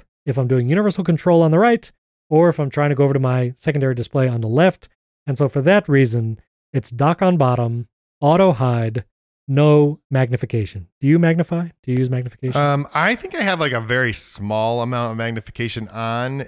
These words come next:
Speaker 2: and it's just because I'm mostly blind and I have a lot of things in the dock.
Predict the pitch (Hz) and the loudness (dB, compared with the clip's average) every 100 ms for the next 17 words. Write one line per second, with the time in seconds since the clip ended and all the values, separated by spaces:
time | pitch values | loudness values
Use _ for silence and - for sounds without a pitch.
0 | - 127 113 110 - - 131 131 - - | -8 -4 -4 -6 -10 -10 -6 -6 -8 -12
1 | 113 120 113 104 95 90 85 _ 127 131 | -6 -4 -4 -6 -8 -10 -14 _ -6 -6
2 | - 120 107 101 101 101 - _ _ _ | -6 -8 -6 -6 -6 -8 -12 _ _ _
3 | _ 123 110 107 101 104 107 101 107 113 | _ -4 -2 -2 -4 -4 -4 -4 -4 -4
4 | 110 117 110 107 110 104 98 98 95 | -6 -6 -6 -4 -6 -4 -4 -4 -8